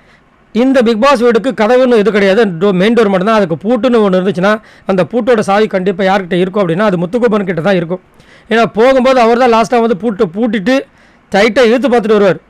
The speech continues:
"எனக்கு அப்புறம் யாரும் உள்ள போகக்கூடாது, இதோட சீசன் நைன் தான்" அப்படின்ற மாதிரி சொல்லிட்டு போவார் போல இருக்கு. அந்த அளவுக்கு ஒரு ஸ்ட்ராங்கான, வலுவான பிளேஸ்ல இருக்கார்.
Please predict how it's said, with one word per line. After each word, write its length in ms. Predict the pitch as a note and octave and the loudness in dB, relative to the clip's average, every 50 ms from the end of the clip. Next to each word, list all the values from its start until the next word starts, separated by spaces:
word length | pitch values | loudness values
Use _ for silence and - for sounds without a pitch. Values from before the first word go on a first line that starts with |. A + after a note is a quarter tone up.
| _ _ _ _ _ F4+ E4+ | _ _ _ _ _ -6 -4
"எனக்கு 320 | G3+ F#3+ G#3 G#3 D#3 G#3 | -2 -2 0 0 0 -2
அப்புறம் 240 | G#3 F3+ B3+ B3 A3+ | -2 0 2 2 2
யாரும் 280 | G#3+ G#3+ A3 B3 B3 A3+ | 2 2 2 2 2 2
உள்ள 160 | G#3+ A3 G3+ | 2 2 0
போகக்கூடாது, 420 | E3+ G3+ F3 F#3+ F3+ E3 D#3+ F#3+ | 0 0 0 0 0 0 -2 -2
இதோட 260 | D#3+ F#3 G#3 A3+ A#3 | -2 0 2 2 2
சீசன் 400 | A#3 A#3 G#3+ A3+ F3 A3+ A#3 C4 - - _ _ _ _ - D#3+ | 2 0 0 0 0 0 -2 -2 -6 -12 _ _ _ _ -4 -2
நைன் 260 | F3+ G3+ A3+ A#3 A3+ | 0 0 0 0 0
தான்" 200 | G#3 G3+ F#3 - - | 0 -2 -2 -2 -4
அப்படின்ற 280 | G#3 G3+ F3 F#3 F3 F3 | -4 -2 -2 -2 -2 -2
மாதிரி 160 | G3 A3+ F#3+ | -2 -2 -2
சொல்லிட்டு 320 | G#3+ G#3 F#3+ G3+ F3 F#3+ | -2 -2 -2 -2 0 0
போவார் 80 | F#3 F3 | 0 0
போல 120 | D3+ E3 | 0 -2
இருக்கு. 180 | F3 F#3 F#3 A3 | -2 -2 -2 -2
அந்த 180 | F3 F#3 G3 | -2 0 0
அளவுக்கு 200 | G#3 A3+ G#3+ A3+ | 0 0 0 0
ஒரு 60 | G3 - | -2 -4
ஸ்ட்ராங்கான, 600 | - - F#3+ G3 G#3 G#3 G#3 G3+ F#3+ F#3+ A3+ - - - - - - - - - | -4 -4 -2 -2 0 0 0 0 0 0 -2 -4 -8 -18 -20 -20 -20 -20 -10 -4
வலுவான 460 | E3 F3 G3+ A#3+ B3+ C4 C4+ C#4 C#4+ C4 - | 0 0 2 2 2 2 2 2 0 -2 -2
பிளேஸ்ல 320 | A3 A3+ A#3 A#3 A3+ A3 F#3+ | 0 0 0 2 2 0 0
இருக்கார். 340 | F#3+ F3 G#3 G#3+ E3+ - | 0 0 0 -2 -2 -4